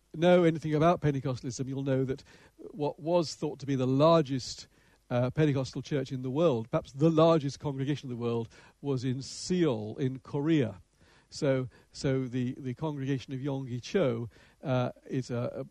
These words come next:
a, a big Asian, uh, congregation. I've, I've been there, spent one Sunday there, uh,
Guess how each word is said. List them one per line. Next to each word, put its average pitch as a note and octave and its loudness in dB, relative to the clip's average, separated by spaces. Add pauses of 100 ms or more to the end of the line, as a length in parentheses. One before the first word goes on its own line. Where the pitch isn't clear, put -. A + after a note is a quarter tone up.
a, - -8
a - -4
big D#3 2 (380)
Asian, C#3 2 (360)
uh, C#3 -6
congregation. B2+ -4
I've, A#2+ -4 (140)
I've B2+ -4
been E3 2
there, C3+ 0 (600)
spent - -4
one C3 -4
Sunday B2+ -2
there, A#2 -2 (440)
uh, A#2+ -4